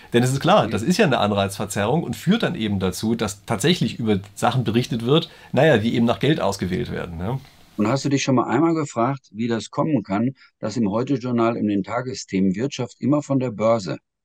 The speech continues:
Speaker 2: berichtet wird? Obwohl die Deutschen keine Aktionäre sind, wir sind, glaub ich, acht Prozent haben Aktien,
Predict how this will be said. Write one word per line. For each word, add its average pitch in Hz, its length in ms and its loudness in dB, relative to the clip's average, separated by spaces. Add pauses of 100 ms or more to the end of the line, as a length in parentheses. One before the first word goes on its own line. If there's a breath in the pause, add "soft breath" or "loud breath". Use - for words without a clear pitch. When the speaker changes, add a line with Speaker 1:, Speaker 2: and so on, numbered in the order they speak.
(380)
Speaker 2:
berichtet - 480 -6
wird? - 160 -20 (720)
Obwohl 98 440 0
die 127 120 -2
Deutschen 127 640 -2
keine 110 300 -2
Aktionäre 104 600 -2
sind, 131 320 0
wir 101 140 -2
sind, 98 200 -4
glaub 92 140 -4
ich, - 140 -8
acht - 180 -6
Prozent 104 480 -4
haben 92 160 -2
Aktien, 139 580 0